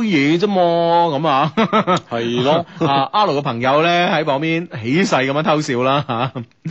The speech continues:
Speaker 2: 啊。
Speaker 1: 當時呢，我不知所措，好尷尬啊。經過嗰晚之後呢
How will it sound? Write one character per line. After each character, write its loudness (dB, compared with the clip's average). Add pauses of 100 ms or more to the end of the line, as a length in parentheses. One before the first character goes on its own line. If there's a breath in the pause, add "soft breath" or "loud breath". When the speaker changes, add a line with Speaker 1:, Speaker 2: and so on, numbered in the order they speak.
(200)
Speaker 2:
啊。 -4
Speaker 1:
當 4
時 -4
呢， 0
我 -2
不 0
知 -6
所 -2
措， -4
好 -6
尷 -4
尬 -4
啊。 0 (580 loud breath)
經 2
過 4
嗰 4
晚 0
之 -2
後 2
呢 0